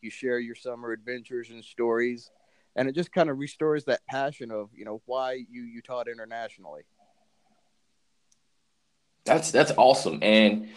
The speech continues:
Speaker 2: so the, the, the big question is, is, um, you've been out of the United States for this, sound like about, uh, going on six years. Why do you continue to do it?
Speaker 1: Well, it's something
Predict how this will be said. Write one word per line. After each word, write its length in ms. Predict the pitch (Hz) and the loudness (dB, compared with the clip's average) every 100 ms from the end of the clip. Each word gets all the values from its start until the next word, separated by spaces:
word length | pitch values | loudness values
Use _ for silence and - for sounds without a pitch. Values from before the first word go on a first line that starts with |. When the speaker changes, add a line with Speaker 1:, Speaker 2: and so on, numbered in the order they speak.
| - | -12
Speaker 2:
so 300 | - 135 123 | 2 6 6
the, 240 | 104 101 | 6 2
the, 140 | - 101 | 2 0
the 160 | 98 | 0
big 320 | 95 85 147 123 | 0 4 4 4
question 480 | - 156 - 104 | 4 4 4 0
is, 160 | 98 98 | 0 0
is, 240 | 98 95 | -2 -2
um, 500 | 92 92 90 90 90 - | 0 0 0 -2 -4 -6
you've 220 | 107 107 | -2 2
been 160 | 113 127 | 6 6
out 180 | 131 120 | 6 4
of 60 | |
the 40 | 110 | 2
United 280 | 113 110 | 2 2
States 280 | 107 104 104 | 2 -4 -4
for 280 | - 95 92 | -2 -2 -2
this, 480 | - 92 92 - - | -4 -6 -6 -8 -8
sound 260 | - 107 107 | 4 6 8
like 260 | 104 98 - | 6 4 0
about, 420 | 90 90 95 - - - - - | -2 0 0 -4 -10 -10 -10 -4
uh, 300 | - 90 85 | 0 2 2
going 320 | - - 104 104 | 0 2 4 4
on 100 | 95 | 0
six 420 | - 113 110 - | -2 -2 0 2
years. 420 | 107 101 90 - - - - - | 6 6 4 0 -14 -20 -18 4
Why 220 | 110 190 | 6 6
do 80 | 220 | 4
you 100 | 214 | 0
continue 460 | 147 131 165 180 | -2 -2 -2 -2
to 80 | 120 | -2
do 180 | 104 - | -2 -4
it? 80 | - - _ _ _ _ _ _ _ _ _ _ _ _ _ _ _ _ _ - | -6 -18 _ _ _ _ _ _ _ _ _ _ _ _ _ _ _ _ _ -6
Speaker 1:
Well, 320 | - - - - _ _ _ _ _ | -4 -4 -6 -16 _ _ _ _ _
it's 380 | 131 156 - - _ _ _ _ _ _ - | -6 -6 -12 -20 _ _ _ _ _ _ -4
something 560 | - 170 - 214 208 | -2 0 -2 -4 -4